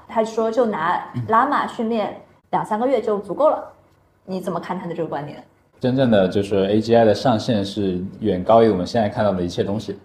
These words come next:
Speaker 2: 所以我认为还是得用一个长期的想法，就是我，我觉得A I不是说我在接下来一两年找到什么P M F，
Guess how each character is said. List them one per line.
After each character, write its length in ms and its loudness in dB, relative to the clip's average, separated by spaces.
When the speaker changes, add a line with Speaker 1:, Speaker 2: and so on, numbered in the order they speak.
Speaker 2:
所 220 -2
以 100 2
我 320 2
认 160 4
为 180 2
还 120 0
是 120 0
得 200 2
用 200 2
一 40 -4
个 100 -2
长 260 -6
期 220 -4
的 260 2
想 260 -6
法， 220 -6
就 100 -4
是 60 2
我， 200 2
我 80 0
觉 120 0
得 260 2
A 140 2
I 280 6
不 120 -8
是 180 -2
说 340 2
我 200 0
在 200 0
接 140 -2
下 100 0
来 200 4
一 80 0
两 260 0
年 240 -6
找 140 -2
到 120 2
什 140 -8
么 80 -8
P 160 -6
M 100 -4
F， 160 -8